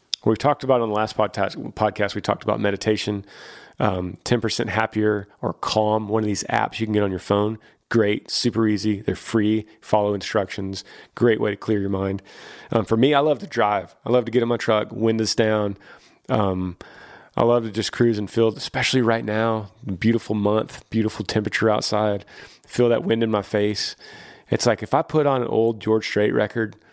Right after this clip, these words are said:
Greatest Hits Volume Two, and just get right in the middle of that album and turn it up with the windows down, nothing in the world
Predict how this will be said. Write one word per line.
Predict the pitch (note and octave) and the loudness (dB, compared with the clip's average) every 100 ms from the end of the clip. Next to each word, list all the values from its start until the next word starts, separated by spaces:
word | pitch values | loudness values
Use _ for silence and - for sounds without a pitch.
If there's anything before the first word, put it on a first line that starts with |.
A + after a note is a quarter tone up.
| - - - _ _ _ _ | -20 -20 -20 _ _ _ _
Greatest | A#2+ G#2+ G#2+ - | 2 4 2 2
Hits | A2 - | 0 0
Volume | G#2+ G2+ G2+ G2 | -2 0 0 -2
Two, | - G2+ G#2+ - _ _ _ _ - - _ _ _ _ _ | 0 0 0 -6 _ _ _ _ -20 -20 _ _ _ _ _
and | G#3 A3+ A2 | -8 -2 0
just | G#2 - | 0 0
get | A2+ | 0
right | A#2+ A2 | 2 2
in | A#2+ | 0
the | |
middle | G#2+ A2 G#2 | 0 2 2
of | G2 | 2
that | |
album | F#2+ G2 G#2 G#2 G#2 - | 2 0 -2 -8 -14 -16
and | - | -2
turn | A2 A2 | 0 2
it | |
up | G#2+ G#2+ | 2 0
with | - | -4
the | G2 | -2
windows | F#2+ G#2 G#2 | 0 0 0
down, | - G#2+ A2 A2 - - - - _ _ _ | 0 0 0 -4 -10 -20 -20 -20 _ _ _
nothing | G#2+ G#2 G#2+ - A#2+ A2+ A#2 | 2 4 2 0 -2 -2 -6
in | F#3+ G#2 | -6 -2
the | G2 | 0
world | F#2 G2+ F#2+ F#2 | 2 0 0 -2